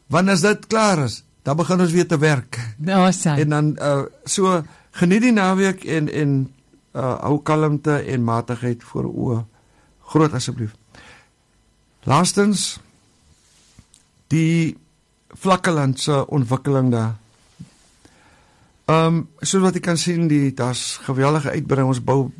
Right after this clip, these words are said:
Speaker 1: baie huise daar so. Maar die military veterans se huise is ook aan die kom daar. Hulle het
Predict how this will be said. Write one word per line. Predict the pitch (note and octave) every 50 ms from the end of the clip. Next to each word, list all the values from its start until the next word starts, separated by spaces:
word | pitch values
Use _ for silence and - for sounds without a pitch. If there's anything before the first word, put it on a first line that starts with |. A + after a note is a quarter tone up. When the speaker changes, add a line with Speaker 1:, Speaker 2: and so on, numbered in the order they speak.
| - -
Speaker 1:
baie | - A#2+ C3 C#3
huise | C3 B2 C3 B2+ C3 C3 A#2+
daar | B2 A2+ A2+ A#2
so. | A2+ B2+ C3+ C#3+ C#3 - _ _ _ - - _ - - - - - _ _
Maar | - B2 C#3
die | C#3 D3+ D3+
military | C#3+ C#3 D3+ F3 F#3+ F#3 G#3 G3+ G3+ E3+
veterans | C#3 C#3+ C#3 - E3+ E3 D#3+ D3+
se | D3 D#3+
huise | C#3 C3+ C3+ C3+ - E3 D#3 D3+ - -
is | D3 C3 -
ook | - E3 D3 C#3
aan | D3 C#3+
die | C#3+ C#3
kom | - C#3+ C#3 C#3 C#3
daar. | C3 B2+ C3 C#3+ D3 C3 - _ _ _ _ _ _ _ _ _ _ _ _ _ _ - -
Hulle | - A#2+ B2 C3+
het | C#3+ C#3 - -